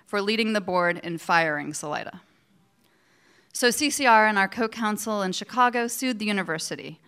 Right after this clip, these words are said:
the trustees and top administrators, seeking Professor Salaita's reinstatement and damages. They had violated his First Amendment right by retaliating against him for his speech.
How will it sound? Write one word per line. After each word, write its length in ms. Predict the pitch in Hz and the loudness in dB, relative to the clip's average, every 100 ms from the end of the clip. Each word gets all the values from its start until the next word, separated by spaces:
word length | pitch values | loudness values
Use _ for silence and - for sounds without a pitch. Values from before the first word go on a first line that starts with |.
| - - _ | -20 -20 _
the 80 | 190 | -4
trustees 640 | - 202 - 208 202 190 | 2 2 2 -4 -4 -4
and 100 | 180 | -6
top 260 | 190 180 185 | -4 -4 -4
administrators, 640 | 175 170 165 160 139 147 | -6 -4 -6 -8 -8 -8
seeking 340 | - 196 202 190 | -10 -10 -10 -12
Professor 340 | 214 180 175 | -10 -10 -8
Salaita's 380 | - 170 156 156 | -8 -6 -6 -6
reinstatement 640 | 160 160 - 233 254 262 208 | -8 -8 -4 -4 -2 -4 -4
and 120 | 185 | -4
damages. 640 | 165 151 147 - - - - _ _ _ - - _ | -4 -6 -8 -12 -12 -14 -16 _ _ _ -20 -20 _
They 120 | 196 | -2
had 160 | 196 185 | -2 4
violated 540 | 208 220 220 220 220 | 6 6 4 0 -2
his 160 | 185 - | -6 -4
First 320 | 240 233 - | -4 -2 -4
Amendment 360 | 202 185 175 - | -2 -2 -2 -2
right 360 | 180 262 - | -2 -2 -4
by 80 | 190 | -4
retaliating 720 | 170 165 - 208 226 233 233 | -4 -6 0 2 2 -2 -4
against 380 | 226 214 214 - | -6 -6 -6 -6
him 120 | 214 | -8
for 140 | 202 165 | -8 -10
his 100 | 156 | -10
speech. 600 | - 233 226 - - | -10 -8 -10 -10 -14